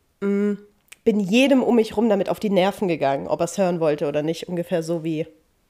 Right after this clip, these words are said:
heute. Und das, ich würd auch tatsächlich sagen,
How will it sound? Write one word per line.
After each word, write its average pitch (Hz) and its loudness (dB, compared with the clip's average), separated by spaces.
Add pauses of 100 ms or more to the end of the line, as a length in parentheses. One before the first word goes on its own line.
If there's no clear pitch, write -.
(240)
heute. 180 -6 (960)
Und 208 0 (2750)
das, 214 -6
ich 196 -8
würd 240 2 (520)
auch 202 0
tatsächlich 208 -4
sagen, 190 0